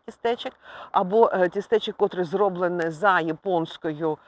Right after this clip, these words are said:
е, рецептурою, щоб додати такий колорит до, е, такий, знаєте,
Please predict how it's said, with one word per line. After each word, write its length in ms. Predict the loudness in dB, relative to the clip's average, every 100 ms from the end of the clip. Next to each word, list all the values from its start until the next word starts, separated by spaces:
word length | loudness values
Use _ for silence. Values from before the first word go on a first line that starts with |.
| -14 0
е, 200 | 4 4
рецептурою, 1040 | 4 0 -2 -4 2 2 4 2 4 2 0
щоб 280 | -2 -4 -2
додати 560 | 0 4 4 4 0
такий 320 | -4 -4 -6
колорит 560 | -2 0 0 0 -2 -6 _ -20 -20 -18 -6
до, 240 | 2 4
е, 500 | 4 4 4 4 4
такий, 360 | 0 -4 -2 -2
знаєте, 520 | 0 0 0 0 -2